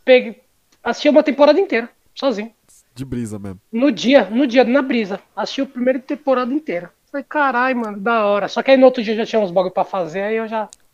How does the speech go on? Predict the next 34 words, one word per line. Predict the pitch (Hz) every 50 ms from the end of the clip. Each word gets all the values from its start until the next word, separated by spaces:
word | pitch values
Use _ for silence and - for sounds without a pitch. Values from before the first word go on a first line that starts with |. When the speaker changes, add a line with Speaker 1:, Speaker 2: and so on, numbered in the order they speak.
| _ _ _ _
Speaker 2:
É, | - 147 127 104
você, | - 131 135 139
você | 131 120 175
Speaker 1:
Aí, | 175
não, | 175 180
Speaker 2:
perde, | 170 151 143
Speaker 1:
deixa | 180 170 - 160
Speaker 2:
né? | 135
Speaker 1:
quieto. | - 123 113 - _ _ _ _ _ _ _ _ _ _ _ _ _ _ _ _ _ _ _ _ _
Speaker 2:
Mas | - 92 92
é, | 98 110 107
é | 110
muito | 113 127 139 - - 101
bom, | 87 95 90 85 85
é | 82
uma | 87 95 104 107
série | - - - 92 98 104 92
Speaker 1:
Mas | - 156 156
Speaker 2:
ótima, | 143 156 175
Speaker 1:
da | 175 180 170
hora. | 156 143 135 123 127 -
Speaker 2:
cara, | - 85
é | 95
ótimo. | 95 92 - _ _ _ _ _ _ _ _ _ _ _ _ _ _ _
Speaker 1:
Ótimo, | - 139 127 127 127 - - - 131
ótimo. | 120 107 98 - - - 113 104
Pode | _ - 117 127 147 160
assistir, | 151 135 - - 139 - _ _ _ _ _ _ _ _ _ _ _ _ _ -
que | 160
vale | 139 147 151 160
a | 165
pena. | - _ 110 110 107 107 - _ _ _ _ _ _ _ _ _ _ _ _ _ _ _ _ _ _ _
Speaker 2:
Isso | _ - - - 127
mesmo. | 117 87 73 -